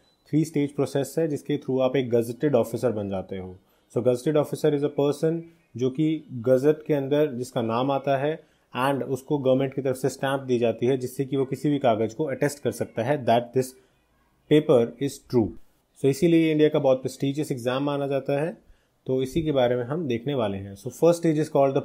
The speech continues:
preliminary stage, जिसके अंदर प्रीलिम्स का एग्जाम होता है। सेकंड स्टेज के ऊपर आपका मेंस का रिटन एग्जाम होता है। फर्स्ट स्टेज के अंदर सिर्फ ऑब्जेक्टिव टाइप एमसीक्यू पेपर है, सेकंड में आपका रिटन पेपर है, and then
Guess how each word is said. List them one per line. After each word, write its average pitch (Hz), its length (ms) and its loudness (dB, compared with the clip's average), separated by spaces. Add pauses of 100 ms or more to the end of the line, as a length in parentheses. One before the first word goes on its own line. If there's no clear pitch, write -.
preliminary 139 540 2
stage, 127 320 -2
जिसके 127 280 -4
अंदर 127 160 -2
प्रीलिम्स 139 320 -2
का 135 100 2
एग्जाम 113 320 -2
होता 127 320 -2
है। 139 300 -6 (340)
सेकंड 151 240 2
स्टेज 160 240 0
के 156 120 -2
ऊपर 147 280 2
आपका 135 280 0
मेंस 135 360 0
का 143 160 0
रिटन 127 320 4
एग्जाम 120 320 0
होता 110 220 -4
है। 151 200 0
फर्स्ट 127 280 -2
स्टेज 131 180 0
के 135 60 -6
अंदर 127 140 0
सिर्फ 127 200 -2
ऑब्जेक्टिव 117 380 -2
टाइप 135 200 0
एमसीक्यू 143 380 -2
पेपर 147 360 0
है, 170 120 -2 (280)
सेकंड 170 300 2
में 170 60 2
आपका 156 240 2
रिटन 135 240 0
पेपर 117 340 0
है, 147 140 -4 (380)
and 127 240 0
then 165 140 6